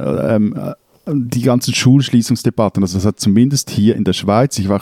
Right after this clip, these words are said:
weiß nicht, äh, wie das bei euch genau ist, ich will mal sagen, das ist aber ähnlich. Also hier in der Schweiz war es wirklich so, dass solche Entscheide auch die innenpolitische Diskussion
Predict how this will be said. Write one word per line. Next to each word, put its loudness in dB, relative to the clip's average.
weiß -4
nicht, -4
äh, -6
wie 2
das 0
bei -2
euch 4
genau 2
ist, 2
ich -6
will 4
mal 4
sagen, 2
das 0
ist -2
aber -2
ähnlich. 2
Also -2
hier 4
in 2
der 2
Schweiz 0
war 2
es -2
wirklich 0
so, 0
dass -4
solche 2
Entscheide -2
auch 0
die -2
innenpolitische 0
Diskussion 2